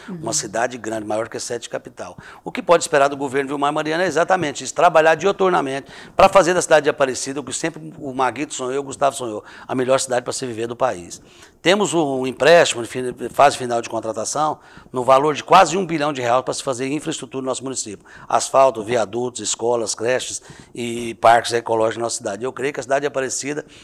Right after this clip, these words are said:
Speaker 1: dando certo esse empréstimo, vamos fazer a transformação da nossa cidade ainda mais nos próximos dois anos.
Speaker 2: Que maravilha! Eu quero aproveitar e falar pra vocês seguirem o prefeito aí, pra vocês acompanharem sempre as novidades, porque ele também está nas redes sociais.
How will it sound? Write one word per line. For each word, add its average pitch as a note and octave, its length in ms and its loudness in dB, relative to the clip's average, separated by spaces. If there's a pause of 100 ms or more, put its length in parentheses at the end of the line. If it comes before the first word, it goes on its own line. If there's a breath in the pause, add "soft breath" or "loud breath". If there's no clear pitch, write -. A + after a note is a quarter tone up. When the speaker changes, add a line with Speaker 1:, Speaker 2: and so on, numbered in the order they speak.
(160 loud breath)
Speaker 1:
dando F3+ 300 4
certo D3+ 280 4
esse B2+ 120 -6
empréstimo, C3+ 300 0
vamos C#3+ 100 -2
fazer C#3 160 -2
a C3 40 -2
transformação D3+ 640 -2
da C#3 80 -2
nossa C3+ 160 -2
cidade B2+ 240 -2 (180 loud breath)
ainda D3 320 4
mais C3 220 2
nos C#3 120 -8
próximos A#2+ 260 -4
dois A#2 160 -6
anos. F2 240 -16 (280 loud breath)
Speaker 2:
Que D#4 200 -10
maravilha! B3 520 -6
Eu G#3 80 -6
quero B3+ 180 -4
aproveitar B3 460 -6
e C#4 60 -8
falar C#4+ 160 -8
pra C#4+ 120 -10
vocês C4+ 280 -10
seguirem C#4+ 420 -6
o - 20 -4
prefeito C#4 480 -6
aí, B3 80 -4
pra A#3+ 140 -10
vocês G#3+ 280 -6
acompanharem G#3 420 -4
sempre A3+ 320 -8
as G#3+ 80 -6
novidades, F3 640 -6 (240 soft breath)
porque - 140 -12
ele G3 60 -8
também F#3+ 240 -8
está G3 440 0
nas B3+ 220 -2
redes G3+ 200 -4
sociais. E3 680 -6